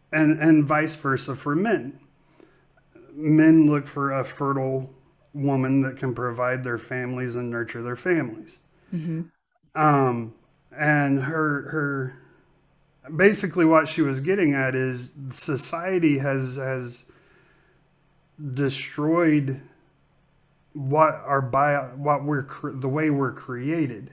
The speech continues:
Speaker 2: Mm-hmm.
Speaker 1: because society believes something different, that if a thirty-eight-year-old man seeks an eighteen-year-old woman, then that is gross and disgusting.
Speaker 2: Mm-hmm.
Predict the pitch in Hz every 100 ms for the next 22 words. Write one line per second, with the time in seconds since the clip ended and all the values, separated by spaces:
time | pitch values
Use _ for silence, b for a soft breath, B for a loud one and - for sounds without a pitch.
0 | _ _ _ 175 170 170 160 143 120 135
1 | - - 139 143 139 131 127 131 127 117
2 | 135 120 120 117 113 147 143 123 117 127
3 | 120 117 b b b b - 139 131 135
4 | 131 131 127 - _ 151 147 143 139 139
5 | 135 131 - - _ - 147 147 143 143
6 | 135 127 139 143 135 131 127 120 _ _
7 | _ _ _ - - - - 147 135 -
8 | - - 135 139 135 156 139 135 131 123
9 | 127 156 165 123 135 147 b b b b
10 | b _ 127 131 131 127 123 123 123 123
11 | 120 123 123 120 123 117 113 - 143 123
12 | - 98 135 - _ - 180 165 143